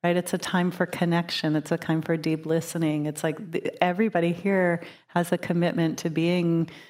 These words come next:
to, you know, to working on themselves and coming into more joy and connection, compassion. So you're with a really great group of people. So, um, so use this time well.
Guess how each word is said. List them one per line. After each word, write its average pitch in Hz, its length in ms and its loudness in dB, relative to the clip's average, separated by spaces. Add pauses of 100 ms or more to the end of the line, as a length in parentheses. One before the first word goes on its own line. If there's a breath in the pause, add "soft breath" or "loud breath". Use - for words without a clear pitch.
(180 loud breath)
to, - 200 -2
you 214 100 4
know, 165 220 -2
to 170 300 -6 (300)
working 214 320 2
on 170 100 0
themselves 147 600 0
and 156 300 0
coming 170 300 0
into 170 200 0
more 160 600 2
joy 160 280 2
and 160 140 2
connection, 151 420 -6
compassion. 156 600 -4
So - 140 -2
you're 175 300 2
with 190 260 2
a 160 120 2
really 156 480 2
great 147 300 0
group 147 240 -4
of 143 120 -4
people. 143 540 -6 (680 loud breath)
So, 160 420 2
um, 160 340 2
so - 140 0
use 185 300 2
this - 280 0
time 160 280 2
well. 147 300 4